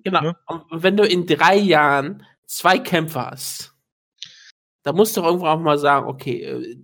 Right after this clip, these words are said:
Speaker 1: jetzt braucht er noch mal einen weiteren Kampf, bevor er überhaupt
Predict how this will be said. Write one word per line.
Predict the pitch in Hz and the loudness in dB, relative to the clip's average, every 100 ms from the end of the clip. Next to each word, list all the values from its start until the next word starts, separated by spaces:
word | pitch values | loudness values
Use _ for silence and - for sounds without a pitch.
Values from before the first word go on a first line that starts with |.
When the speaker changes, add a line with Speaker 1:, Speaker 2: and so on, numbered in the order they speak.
| _ | _
Speaker 1:
jetzt | 160 143 - | -8 -4 0
braucht | 165 156 | 2 2
er | |
noch | 147 | 0
mal | 143 | 0
einen | 135 | 2
weiteren | 139 139 143 143 143 | 2 2 -2 -2 -2
Kampf, | 147 147 147 - _ _ - | 0 0 -4 -16 _ _ -12
bevor | 131 - 139 | -8 0 2
er | 135 | 2
überhaupt | 139 135 135 131 | 0 -2 -2 -2